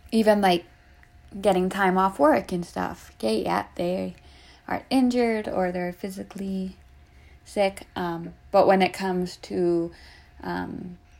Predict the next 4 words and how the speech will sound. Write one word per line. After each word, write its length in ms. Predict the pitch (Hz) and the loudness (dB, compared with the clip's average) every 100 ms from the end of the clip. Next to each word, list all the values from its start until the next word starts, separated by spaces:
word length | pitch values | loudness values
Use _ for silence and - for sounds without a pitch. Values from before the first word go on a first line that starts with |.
| _ | _
mental 460 | 190 196 233 254 247 | -6 0 0 2 2
illness, 640 | - 185 180 175 185 - - _ - _ _ - - - - - _ - _ - - - - - | 4 2 2 0 -2 -8 -20 _ -20 _ _ -6 -6 -8 -20 -20 _ -20 _ -20 -20 -20 -20 -8
it's 260 | 202 190 - | -6 -6 -4
like, 540 | 185 185 - - - | -2 0 -2 -8 -20